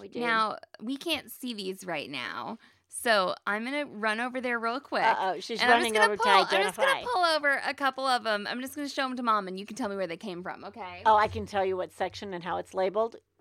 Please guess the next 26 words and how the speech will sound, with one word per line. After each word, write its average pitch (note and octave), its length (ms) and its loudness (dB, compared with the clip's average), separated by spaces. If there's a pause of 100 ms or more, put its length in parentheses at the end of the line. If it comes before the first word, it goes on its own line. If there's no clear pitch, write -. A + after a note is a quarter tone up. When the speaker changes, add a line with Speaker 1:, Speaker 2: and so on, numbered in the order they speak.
Speaker 1:
In G#3 160 -8
Speaker 2:
No, G3+ 80 -6
Speaker 1:
the G#3 160 -2
Speaker 2:
like, - 140 -10 (140)
when D#4+ 180 -20
you F4 100 -20
bought C#4 120 -18 (200)
it. - 220 -20
Speaker 1:
Oh, A3 200 0
when G3 160 -2
I D#3 80 -8
bought D3+ 340 -8
it. - 140 -16 (160)
Speaker 2:
Or - 120 -20
Speaker 1:
When D#3 60 -14
I A#2+ 160 -16
Speaker 2:
when, - 0 - (100)
Speaker 1:
bought F3+ 200 -14
Speaker 2:
when - 80 -10
Speaker 1:
it. - 100 -16
Speaker 2:
you F3+ 60 -16
Speaker 1:
Oh, E3+ 60 -12
Speaker 2:
got F3+ 40 -14
Speaker 1:
my D#3 140 -12
Speaker 2:
it. - 100 -20
Speaker 1:
gosh. C#3+ 520 -16